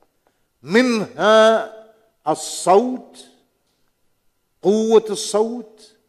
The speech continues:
ليونة الصوت، طراوة الصوت، متعة الصوت، تلوين هذا الصوت حتى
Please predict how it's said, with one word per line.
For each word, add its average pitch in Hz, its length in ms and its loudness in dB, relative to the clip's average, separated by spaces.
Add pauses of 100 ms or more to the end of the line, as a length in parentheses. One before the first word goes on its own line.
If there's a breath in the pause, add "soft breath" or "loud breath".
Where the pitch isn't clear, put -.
(320)
ليونة 196 760 0
الصوت، 208 800 -10 (560)
طراوة 151 840 6
الصوت، 113 960 -16 (580)
متعة 147 720 -2 (100)
الصوت، - 760 -16 (1000)
تلوين 185 800 -2
هذا 123 280 -4
الصوت 117 520 -16
حتى 160 540 -8